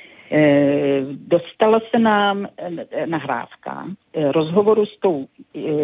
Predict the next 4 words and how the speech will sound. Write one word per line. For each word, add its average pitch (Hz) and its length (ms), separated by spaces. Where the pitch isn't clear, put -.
osobou 180 640
jménem 170 420
Drahomíra 165 420
Braš-, 131 340